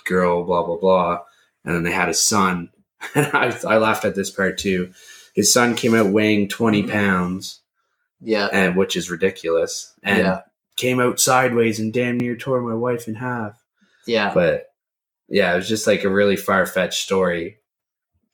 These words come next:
Speaker 1: But, yeah, his, so his son was Jupiter.
Speaker 2: Yeah.
Speaker 1: And then, like you said, he
Speaker 2: Yeah. So, um,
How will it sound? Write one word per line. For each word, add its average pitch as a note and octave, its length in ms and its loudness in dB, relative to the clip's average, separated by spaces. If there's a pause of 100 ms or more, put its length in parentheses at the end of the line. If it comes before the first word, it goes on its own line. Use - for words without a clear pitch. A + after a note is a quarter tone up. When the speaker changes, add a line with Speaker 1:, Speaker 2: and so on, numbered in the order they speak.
(260)
Speaker 1:
But, G2 200 4
yeah, F#2 240 2
his, G2+ 240 -2
so G2+ 140 2
his F2+ 140 -2
son G2+ 220 2
was F2 140 -4
Jupiter. E2 600 -4 (540)
Speaker 2:
Yeah. G#3+ 380 -2
Speaker 1:
And F#2 140 -4
then, E2+ 320 -8 (120)
like E2 260 -4
you E2+ 120 -8
said, F2 220 -4
he E2 300 -10
Speaker 2:
Yeah. C3+ 420 2 (920)
So, A#2+ 800 2
um, G#2 680 -2